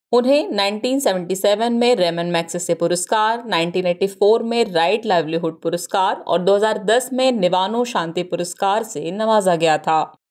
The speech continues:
नाइनटीन एटी सिक्स में उन्हें गुजरात की गरीब महिलाओं को सशक्त बनाने में उनके योगदान के लिए पद्म भूषण अवार्ड दिया गया था। इला भट्ट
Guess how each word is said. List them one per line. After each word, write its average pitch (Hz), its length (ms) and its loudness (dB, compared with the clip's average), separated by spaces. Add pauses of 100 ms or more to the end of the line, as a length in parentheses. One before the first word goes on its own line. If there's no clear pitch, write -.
नाइनटीन 254 380 2
एटी 285 200 0
सिक्स 262 300 0
में 277 240 2
उन्हें 208 300 0
गुजरात 208 480 0
की 240 140 -2
गरीब 202 360 0
महिलाओं 180 440 0
को 190 140 0
सशक्त 185 400 -4
बनाने 175 440 0
में 165 180 0
उनके 175 240 -4
योगदान 170 500 -2
के 175 140 -2
लिए 156 280 0 (260)
पद्म 254 320 2
भूषण 180 400 -4
अवार्ड 160 480 2
दिया 202 280 2
गया 156 220 2
था। 151 380 -2 (220)
इला 170 280 0
भट्ट 226 380 -2